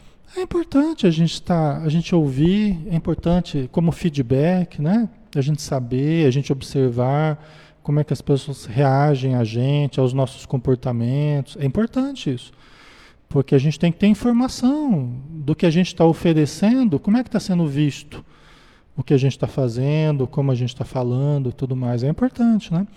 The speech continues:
Mas não tem um valor absoluto, né? Eu tenho que contrapor isso com o que eu sei também de mim, entendeu? Com o meu a-, alto amor, com o valor que eu sei que eu tenho, tá? Não é fácil isso tudo, né?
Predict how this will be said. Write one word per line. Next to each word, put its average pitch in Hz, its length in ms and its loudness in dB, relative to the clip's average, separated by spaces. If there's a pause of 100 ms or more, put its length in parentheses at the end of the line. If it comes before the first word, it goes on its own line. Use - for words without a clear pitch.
(520)
Mas 196 240 6
não 240 140 8
tem 226 180 6
um 262 100 6
valor 175 400 4
absoluto, 139 720 0 (1700)
né? 156 300 2
Eu 151 80 2
tenho 156 180 0
que 180 100 -6
contrapor 170 720 2
isso 220 320 2
com 180 220 -2
o 175 40 -2
que - 160 -6
eu 254 180 0
sei 165 360 0
também 139 400 2
de 147 140 0
mim, 170 340 2 (1040)
entendeu? 143 440 0 (300)
Com 139 180 0
o 139 40 4
meu 175 300 4
a-, 202 200 2
alto 175 340 2
amor, 160 640 4
com 147 280 -4
o 135 40 0
valor 139 380 2
que - 120 -6
eu 131 60 0
sei 131 220 -4
que 131 100 -6
eu 123 60 -2
tenho, 143 580 -4 (720)
tá? 143 180 -4
Não 233 180 6
é 269 80 4
fácil 156 520 2
isso 139 220 -2
tudo, 127 400 -2
né? 180 260 0